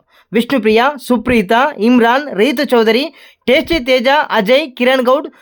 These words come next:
సుధీర్ రాజులపై తాజాగా కేసులు నమోదైనట్లు పోలీసులు వెల్లడించారు. వీళ్లకు YouTube వ్యూస్ ద్వారా వస్తున్న ఆదాయానికి మించి డబ్బు వస్తుండడంతో ఆన్‌లైన్ బెట్టింగ్ యాప్స్ను ప్రమోట్ చేస్తూ యువతను తప్పుదారి పట్టిస్తున్నారు. ఇక పోలీసుల విచారణలో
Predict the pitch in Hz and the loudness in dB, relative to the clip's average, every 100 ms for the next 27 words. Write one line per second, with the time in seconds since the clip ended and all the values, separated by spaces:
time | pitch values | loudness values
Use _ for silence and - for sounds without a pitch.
0 | _ - 277 349 311 262 262 247 254 254 | _ -4 0 2 2 2 0 0 0 0
1 | 240 254 240 240 269 254 285 247 226 220 | 0 2 0 0 -2 -2 -2 -2 0 2
2 | 214 190 214 214 214 208 214 196 190 180 | 0 0 -4 0 0 0 -2 0 0 -2
3 | 135 151 131 _ _ _ _ - 214 277 | -6 -12 -14 _ _ _ _ -4 0 0
4 | 277 196 262 269 330 294 277 277 262 285 | 0 0 0 2 0 0 0 0 0 2
5 | 277 254 247 262 214 - 233 277 269 247 | 2 0 -2 -2 0 0 2 0 0 -2
6 | 220 240 285 156 - _ _ 151 214 240 | -4 -2 -4 -4 -6 _ _ -4 -2 2
7 | 330 285 285 277 262 233 277 190 233 269 | 2 2 0 -2 0 0 0 2 0 2
8 | 262 208 220 262 226 233 277 - 262 226 | 0 0 -2 -2 0 0 -2 -2 -4 0
9 | 226 233 - 208 196 262 202 214 - - | 0 0 0 -2 -2 0 0 0 -4 -10
10 | 180 240 277 277 254 233 262 247 240 220 | 0 0 2 0 0 -4 -2 0 0 -2
11 | 180 160 160 135 117 _ _ _ - 202 | -6 -8 -8 -8 -12 _ _ _ -6 -6
12 | 190 262 302 254 285 226 247 285 277 277 | 0 0 0 0 0 0 0 0 2 2